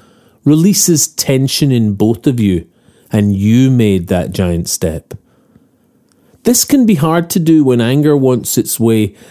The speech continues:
but try it, and I guarantee you'll see resistance fade away. Unblock communication by shifting how you see.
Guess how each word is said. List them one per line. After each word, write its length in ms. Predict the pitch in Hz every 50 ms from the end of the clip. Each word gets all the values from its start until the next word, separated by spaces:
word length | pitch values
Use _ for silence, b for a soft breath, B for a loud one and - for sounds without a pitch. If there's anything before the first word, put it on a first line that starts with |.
| B B B
but 160 | 202 196 202
try 280 | - - 214 208 208 208
it, 280 | 180 127 101 - -
and 180 | 147 147 147 156
I 60 | 156
guarantee 840 | 151 139 - 170 175 175 175 180 175 170 160 - - - 170 160 156
you'll 220 | 151 135 127 123 117
see 280 | - - 147 143 131
resistance 840 | 117 117 113 107 107 120 120 120 - - - - 113 104 92 - -
fade 320 | - - 113 110 107 107
away. 420 | 104 98 98 95 95 90 87 _ _ b b b b b b b b b b b b b b b -
Unblock 800 | 208 226 233 226 214 165 165 160 156 170 170 - - - - -
communication 920 | - 180 175 165 160 156 156 147 - - 139 127 117 - - - 113 104
by 140 | 101 110 113
shifting 640 | 110 - - - 156 139 - - - 123 120 117
how 140 | 101 117 117
you 640 | 117 120 113 107 101 98 98 107 117 131 135 139 135
see. 580 | 131 - - - 117 113 110 107 98 82 -